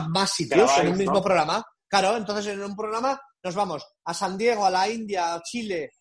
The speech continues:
Speaker 1: a Corea del Sur y a no sé dónde. Y ahí comentamos con los madrileños cómo va yendo la cosa y vamos comentando y nos van contando, "Mira, Miguel, aquí en Reino Unido está confinado no sé qué, aquí te multan con mil euros si te saltas el no sé qué, aquí si no llevas la mascarilla, seiscientos euros".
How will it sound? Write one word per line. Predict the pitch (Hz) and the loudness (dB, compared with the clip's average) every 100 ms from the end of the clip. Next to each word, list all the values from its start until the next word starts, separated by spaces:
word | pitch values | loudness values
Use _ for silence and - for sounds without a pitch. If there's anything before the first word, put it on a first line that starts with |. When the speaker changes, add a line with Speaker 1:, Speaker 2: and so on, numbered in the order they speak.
| _ 160 | _ -6
Speaker 1:
a | 175 175 165 | -4 -4 -6
Corea | - 180 220 | -4 -2 0
del | 226 220 | -2 -4
Sur | 269 302 | -6 -4
y | 240 | -4
a | |
no | 185 | -4
sé | 185 | -4
dónde. | 190 165 117 - _ _ | -4 -4 -10 -14 _ _
Y | 165 | -4
ahí | 160 170 | -2 -2
comentamos | 180 185 180 185 190 | -4 -6 -4 -4 -4
con | 202 | -4
los | 190 | -4
madrileños | 196 185 196 214 220 - | -4 -4 -4 -2 -4 -2
cómo | 185 | 0
va | 185 | 2
yendo | 185 185 | 2 0
la | 180 175 | 0 2
cosa | 233 240 233 214 | 2 2 2 0
y | |
vamos | 190 185 - | 0 -6 -8
comentando | 175 165 208 220 220 226 226 _ - | -10 0 0 2 -2 -2 -6 _ -10
y | |
nos | 185 | -6
van | 175 185 | -4 -4
contando, | 185 190 190 | -2 -2 -2
"Mira, | 233 226 | 0 2
Miguel, | 226 220 190 | 2 4 2
aquí | 190 247 | 2 0
en | 208 | 0
Reino | 202 208 | -2 -2
Unido | 220 277 294 302 294 _ _ | -2 0 0 0 -4 _ _
está | 196 - 226 | -6 0 0
confinado | 226 202 - 214 247 277 | 0 -2 -2 -2 0 0
no | 247 | 0
sé | 196 180 | -4 -4
qué, | 190 170 | 0 0
aquí | 156 247 254 | 0 -2 0
te | 196 | 2
multan | 208 269 285 277 | 2 4 2 2
con | 226 | 0
mil | 208 233 | 0 4
euros | 240 269 285 | 4 4 -4
si | - | -6
te | 190 | -8
saltas | 180 220 226 240 | 0 0 0 -2
el | 226 196 185 | -2 0 0
no | 175 | -2
sé | 165 | -6
qué, | 165 175 147 _ _ | -2 -2 -2 _ _
aquí | 175 240 233 | -2 -2 -4
si | 214 | -2
no | |
llevas | 214 240 233 | -2 -2 -2
la | |
mascarilla, | 220 208 - 208 247 277 277 | -2 -2 -2 -2 0 0 0
seiscientos | 254 180 202 214 208 | 0 -2 -2 -2 -2
euros". | 180 143 120 - | -4 -4 -8 -10